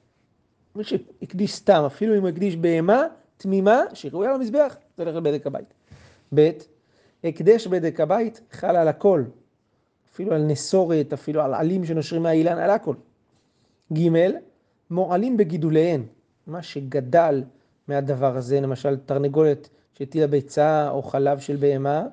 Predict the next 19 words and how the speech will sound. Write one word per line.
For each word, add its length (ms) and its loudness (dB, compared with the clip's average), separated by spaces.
חי-, 240 -2
אז 340 -4
מי 160 0
שמעל 380 2
בזה 200 2
הוא 100 0
חייב 200 0
קרן 320 -6
וחומש 320 -6
ואשם, 400 -4
כדין 360 -2
מועל 420 2
בקודשים, 840 -4
יש 260 -6
מוע-, 280 0
מעילה 320 2
בג-, 240 -4
בגידוליהם. 460 -6
ד', 120 8